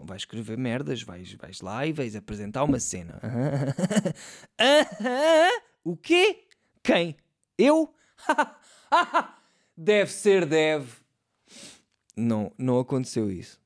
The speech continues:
Não aconteceu isso de todo mesmo. Ahm, nisto, em termos de nervosismo, quando faltam quatro meses, não existe nervosismo. Existe só do tipo,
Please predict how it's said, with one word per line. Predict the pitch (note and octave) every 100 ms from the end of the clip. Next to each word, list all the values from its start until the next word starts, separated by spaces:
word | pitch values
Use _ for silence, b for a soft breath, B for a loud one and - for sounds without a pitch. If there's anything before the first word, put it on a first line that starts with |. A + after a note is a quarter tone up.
| _ _ _ _ _ _ _ _ _ _ - -
Não | C#3+
aconteceu | F#3 A3 G#3+
isso | A3+ -
de | D#3
todo | - D3+ A2+
mesmo. | A#2 G#2 - _
Ahm, | - C3+ B2+ B2 A#2+ A#2+ A#2+ - _ _ _ _ _ _ _ _ _ _ _ _ _ _ _ _ _
nisto, | F3+ A3 - - G2+ - _ _ _ _ _ _ _ _ _ _ _ _ _
em | D3 D#3+
termos | - A3+ G3+ D#3+
de | C#3+ F#3 F3+
nervosismo, | D#3 F#3 D#3+ C#3 C3+ A#2+ G#2 G2+ A2 _ _ _ _ _ _ _ _ _ _ _
quando | - B3+ G#3
faltam | F#3+ F3 D#3
quatro | C#3+ E3+ - A#2+
meses, | B2 B2+ - - - _
não | D3 F3
existe | D3 A#2+ -
nervosismo. | A#2 A2 - - B2 _ _ _ _ _ _ _ _ _ _
Existe | B2 C3 C#3
só | -
do | B2+
tipo, | B2 A#2 -